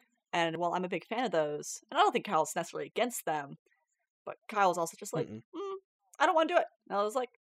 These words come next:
Speaker 1: "Okay, <laughs> sounds good."
Speaker 2: All
Speaker 1: I'm
Speaker 2: right.
Speaker 1: not broken
Speaker 2: Mm-hmm.
Speaker 1: heart, broken up about it. Whatever way we wanna do it sounds good. We had a meeting beforehand,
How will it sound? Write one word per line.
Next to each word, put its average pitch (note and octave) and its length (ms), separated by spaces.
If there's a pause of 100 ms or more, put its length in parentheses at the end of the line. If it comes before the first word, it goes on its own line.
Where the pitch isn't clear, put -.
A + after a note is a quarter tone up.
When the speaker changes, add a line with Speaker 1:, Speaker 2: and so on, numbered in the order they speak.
(540)
Speaker 1:
"Okay, F4 460 (300)
<laughs> - 260
sounds D#4+ 380
good." F4 380 (640)
Speaker 2:
All D#4 120
Speaker 1:
I'm E4+ 220
Speaker 2:
right. F#3+ 380 (360)
Speaker 1:
not C3+ 120
broken B2+ 260
Speaker 2:
Mm-hmm. C#3 60
Speaker 1:
heart, - 240 (260)
broken G#3+ 240
up D3 140
about D3 260
it. D#3 120
Whatever A3+ 300
way G3+ 180
we F#3+ 80
wanna E3+ 200
do D#3 100
it D3 140
sounds D3 260
good. C#3 300 (600)
We A#3 220
had B3+ 540 (560)
a F#3+ 80
meeting F3+ 340
beforehand, D#3+ 920